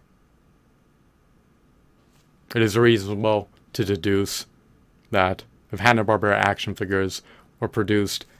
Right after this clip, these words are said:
in the coming years, that customers at that juncture would aptly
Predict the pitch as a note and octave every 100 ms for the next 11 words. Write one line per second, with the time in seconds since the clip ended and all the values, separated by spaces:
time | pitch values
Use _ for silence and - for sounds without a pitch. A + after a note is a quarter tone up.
0 | - G#2+ G2 G#2+ G2 G2 F#2+ F#2+ F2+ G2
1 | - A2 - G2+ G2 F#2+ F#2 - _ _
2 | _ _ _ _ _ _ _ - - -
3 | A2 G#2 G#2 F2+ G#2 G2 - G2 F#2 -
4 | _ _ _ _ G2 F#2+ F#2 - _ _
5 | _ _ _ _ _ - _ _ _ _
6 | _ _ _ _ - A#2+ - A2 F#2+ F#2+